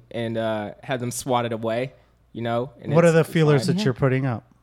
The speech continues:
Speaker 1: Uh, you know, uh, <laughs> just, um, I've, I've, like, I've asked, uh, I've asked girls out, like, over the past, like, six months.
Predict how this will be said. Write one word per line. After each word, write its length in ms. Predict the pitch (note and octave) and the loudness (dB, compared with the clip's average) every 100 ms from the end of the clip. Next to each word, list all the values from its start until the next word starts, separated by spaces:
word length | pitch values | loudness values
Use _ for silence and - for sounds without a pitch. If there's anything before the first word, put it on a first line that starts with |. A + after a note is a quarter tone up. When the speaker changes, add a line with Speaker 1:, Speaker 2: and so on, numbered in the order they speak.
| _ _ | _ _
Speaker 1:
Uh, 240 | D3 F3+ F3 | 0 2 2
you 100 | A3+ | 2
know, 400 | G#3 D#3+ F3+ F3+ | 4 4 2 -2
uh, 260 | - D3+ D#3 | 2 6 6
<laughs> 120 | - | 2
just, 420 | - - - - _ _ - - - - _ - - | -4 -6 -8 -12 _ _ -12 -12 -18 -20 _ -20 0
um, 600 | D#3 F3+ F#3 F3+ F3+ E3+ - _ _ _ _ _ _ _ - | 6 8 8 8 6 2 -4 _ _ _ _ _ _ _ -4
I've, 360 | D3+ E3 D#3 A#2 | 0 0 -2 -2
I've, 280 | C#3+ D3 C3+ | 0 0 0
like, 420 | B2+ G#2 - - - | -4 -4 -10 -14 -4
I've 300 | C3+ B2+ - | -2 -2 -6
asked, 520 | A#2 A#2+ A#2+ A#2 - | -6 -4 -4 -8 -6
uh, 440 | A#2+ A2 G#2+ G2 F2+ _ _ _ - | -4 -2 -4 -6 -10 _ _ _ -10
I've 120 | A#2+ | -6
asked 240 | A#2+ A2+ | -6 -6
girls 240 | B2 A2 A2+ | -8 -8 -6
out, 360 | C#3 C#3 C#3 | -4 -4 -4
like, 180 | C3 C3 | -6 -4
over 180 | C3 B2+ | -6 -6
the 100 | B2 | -6
past, 460 | - B2+ B2+ A#2+ | -4 -4 -4 -6
like, 160 | C3+ A#2 | -8 -8
six 300 | - B2+ - | -8 -10 -8
months. 640 | B2+ B2+ B2 A#2 - - | -8 -8 -8 -12 -16 -18